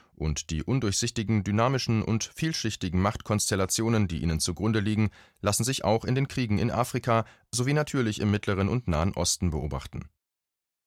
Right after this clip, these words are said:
Enttäuschte Hoffnungen auf Frieden. Diese Konfliktdynamiken wecken Erinnerungen an den Kalten Krieg, der für erhebliche Teile der Welt jedoch zu Unrecht seinen Namen trägt.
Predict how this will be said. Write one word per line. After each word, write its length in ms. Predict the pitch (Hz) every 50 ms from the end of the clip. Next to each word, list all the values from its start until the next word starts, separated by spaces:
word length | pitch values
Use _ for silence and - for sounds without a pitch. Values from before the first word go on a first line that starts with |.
| _ _ _ _ _ _ -
Enttäuschte 500 | - 113 - - 139 156 - - 147 113
Hoffnungen 460 | 120 110 - - 104 90 80 78 76
auf 160 | - - 104
Frieden. 460 | - - - 95 82 67 - - - - _ _ _ _ _ _ _ _ _ _ _ _ _ _ _ _ _ _ _ _ _ -
Diese 360 | 101 107 143 156 143 143 131 127
Konfliktdynamiken 1000 | - 120 110 - - 156 - - 101 95 101 110 123 127 117 - 120 113 110 -
wecken 260 | - 120 127 - 156 143
Erinnerungen 640 | 139 139 156 151 143 117 101 98 90 90 90 90
an 100 | - 87
den 140 | 87 104 110
Kalten 360 | - - 87 78 76 - 110
Krieg, 360 | - - - 123 107 - - _ _ _ _ _ _ -
der 100 | - 62
für 180 | - - 85 73
erhebliche 460 | 87 95 123 135 - 107 - 104 85
Teile 240 | - 120 117 110 98
der 160 | 110 107 98
Welt 200 | 110 113 120 -
jedoch 260 | 113 98 104 101 -
zu 160 | - - 135
Unrecht 460 | - - 143 143 120 101 87 82 -
seinen 240 | - - 78 90 101
Namen 260 | 95 82 87 90 90
trägt. 400 | 87 - - 85 76 69 - -